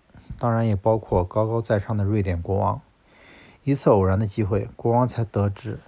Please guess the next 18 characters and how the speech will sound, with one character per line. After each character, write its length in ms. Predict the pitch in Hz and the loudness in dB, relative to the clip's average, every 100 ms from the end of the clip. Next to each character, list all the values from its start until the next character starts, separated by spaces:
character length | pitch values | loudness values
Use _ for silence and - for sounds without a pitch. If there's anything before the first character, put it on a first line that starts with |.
| - - _ | -20 -20 _
原 120 | 131 147 | 0 2
来 80 | |
自 160 | 156 - | 0 -2
己 80 | 127 | -2
的 100 | 98 | -2
国 220 | - 110 | 0 -2
家 200 | 113 127 | 2 2
里 140 | 113 90 | 2 -2
还 200 | - 123 | -2 -4
有 80 | |
这 160 | 98 139 | -2 0
样 160 | 110 95 | 0 0
优 160 | 107 | 0
秀 160 | 101 113 | 0 -2
的 100 | 98 | -4
科 220 | - 117 | -4 -4
学 180 | 101 92 | -4 -4
家， 220 | 101 | -6